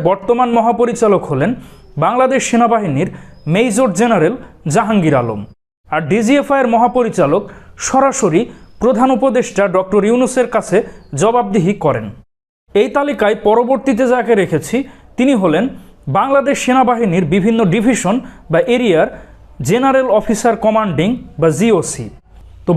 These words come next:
বাংলাদেশ সেনাবাহিনীতে সর্বমোট দশটি ডিভিশন এবং এরিয়া রয়েছে, যেটা দেশের বৃহত্তম এরিয়া কভার করে, যেখানে সেনাবাহিনীর ক্যান্টনমেন্ট রয়েছে। তো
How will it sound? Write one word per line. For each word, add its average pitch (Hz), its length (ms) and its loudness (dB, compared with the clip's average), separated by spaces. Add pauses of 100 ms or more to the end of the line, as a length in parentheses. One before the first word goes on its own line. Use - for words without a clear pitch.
বাংলাদেশ 277 440 0
সেনাবাহিনীতে 247 680 2 (160)
সর্বমোট 214 480 0 (460)
দশটি 233 360 -2
ডিভিশন 214 400 0 (440)
এবং 185 120 2 (180)
এরিয়া 254 260 0
রয়েছে, 151 400 -2 (640)
যেটা 262 240 0 (120)
দেশের 233 240 2 (100)
বৃহত্তম 247 480 0 (160)
এরিয়া 196 220 2 (100)
কভার 190 260 0 (100)
করে, 139 160 0 (560)
যেখানে 240 360 0 (440)
সেনাবাহিনীর 240 640 0 (100)
ক্যান্টনমেন্ট 226 600 0 (100)
রয়েছে। 120 340 -4 (500)
তো 196 60 2